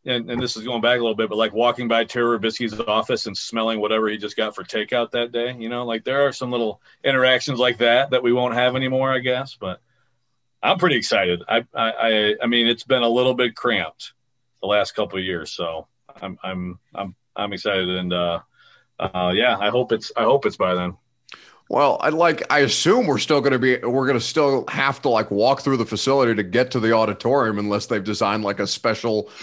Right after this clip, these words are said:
Speaker 2: tunnel
Speaker 1: <laughs>
Speaker 2: just to, just to shuttle us all through like a cattle, you know, like one of those things they herd cattle onto trucks with.
Speaker 1: Like a
Speaker 2: It's
Speaker 1: trapdoor chute that we just have to, like, f-, yeah, <laughs> like, like a water ride or something.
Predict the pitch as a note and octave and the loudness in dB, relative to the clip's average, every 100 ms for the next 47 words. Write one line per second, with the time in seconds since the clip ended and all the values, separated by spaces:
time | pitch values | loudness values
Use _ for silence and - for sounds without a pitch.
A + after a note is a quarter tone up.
0 | - - B2+ C#3 G#2+ A2 B2+ - C3 G#2+ | 0 0 2 2 2 2 -2 0 -2 -2
1 | - _ - D3+ - C#3 - F#3+ E3 D3+ | -8 _ -2 0 2 2 2 4 6 6
2 | C#3+ E3+ D3 C3+ D3 D3+ C3+ A#2 A#2 - | 4 4 4 4 2 4 4 2 0 0
3 | C3+ C#3 C3+ G#2 B2 A2+ A2 A2 C3 B2 | 0 2 2 0 0 2 0 0 0 0
4 | A#2 C3 A2 G#2 G#2 B2+ A#2+ A2+ B2 B2 | 0 -2 -2 -2 0 0 0 0 0 2
5 | A#2 A2 - B2+ B2 - G2 F#2 - - | 0 -2 -2 -2 -2 -4 -4 -4 -6 -20
6 | - _ _ F#2 C3+ A#2+ A#2 E3 E3+ D3+ | -20 _ _ -2 2 4 4 4 4 4
7 | E3+ C#3+ - - E3 B2 A#2+ A#2 A2+ A2+ | 6 6 4 4 4 2 2 2 2 0
8 | G#2 A#2+ A2 F#2+ - - - A2+ A#2 C3 | 2 2 2 0 -10 -8 0 2 4 2
9 | - F3+ - D3 - E3+ C3 C#3 B2+ C3 | 0 0 0 -2 2 0 0 -2 2 6
10 | D3+ C#3 A2+ A2 A#2 - D3 B2+ - F2 | 6 6 6 4 2 2 0 0 -4 -8